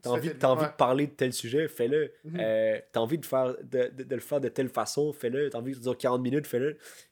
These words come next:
Speaker 1: Puis si t'es pas satisfait que YouTube fait pas ça maintenant,
Speaker 2: Mhm.
Speaker 1: ben, f-, commence à le faire, puis on
Speaker 2: Mhm.
Speaker 1: verra, tu sais. Shit Dawson, personne n'avait fait avant lui des vidéos de deux heures comme ça, là.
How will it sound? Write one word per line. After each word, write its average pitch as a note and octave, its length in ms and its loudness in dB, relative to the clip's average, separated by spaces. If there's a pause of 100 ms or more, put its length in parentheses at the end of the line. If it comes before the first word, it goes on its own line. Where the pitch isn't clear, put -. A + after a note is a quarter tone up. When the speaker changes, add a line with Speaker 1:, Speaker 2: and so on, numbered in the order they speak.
Speaker 1:
Puis A#2+ 320 -4 (160)
si - 220 -8
t'es C3+ 100 -4
pas D#3 160 0
satisfait - 420 -4
que C#3+ 60 -10
YouTube D3 200 -6
fait A#2+ 180 -4
pas A#2 140 -4
ça - 120 -4
maintenant, B2+ 460 -4
Speaker 2:
Mhm. D#3+ 160 -8 (340)
Speaker 1:
ben, G#2 200 -2
f-, - 60 -12 (400)
commence C3 340 2
à A#2+ 60 2
le A2 60 -6
faire, C#3+ 240 0
puis - 120 -6
on E3+ 40 -2
Speaker 2:
Mhm. F#3 80 -2
Speaker 1:
verra, C#3 240 -6
tu - 80 -18
sais. - 140 -16 (180)
Shit D3+ 220 -2
Dawson, C3+ 400 4
personne C3 240 -4
n'avait B2+ 160 0
fait C#3+ 140 -4
avant B2 180 -2
lui C3 120 -4
des B2 80 -8
vidéos A#2+ 120 -6
de A#2 60 -14
deux A#2 260 -6
heures A#2 120 -4
comme A2+ 140 -12
ça, A#2+ 180 -8
là. A#2 100 -8